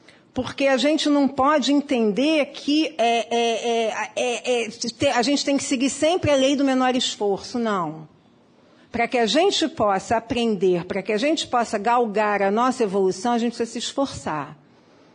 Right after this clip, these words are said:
E como é que a gente se esforça? Nos educando.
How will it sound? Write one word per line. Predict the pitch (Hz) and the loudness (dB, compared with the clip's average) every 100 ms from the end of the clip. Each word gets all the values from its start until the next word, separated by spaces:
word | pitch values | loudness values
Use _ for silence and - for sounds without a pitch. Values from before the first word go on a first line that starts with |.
| _ _ - | _ _ -10
E | 269 | 0
como | 349 | 4
é | 339 | 4
que | 330 | 2
a | 285 | 0
gente | 262 262 | 2 0
se | 262 - 247 233 214 | -2 -4 -2 -2 -4
esforça? | 220 - 170 147 127 - - 160 160 - _ _ _ _ _ _ _ _ _ _ _ | -8 -4 -4 -4 -6 -14 -14 -14 -16 -20 _ _ _ _ _ _ _ _ _ _ _
Nos | 208 190 | -4 -2
educando. | 196 202 269 247 196 180 180 175 | -2 -2 -6 -6 -6 -6 -8 -10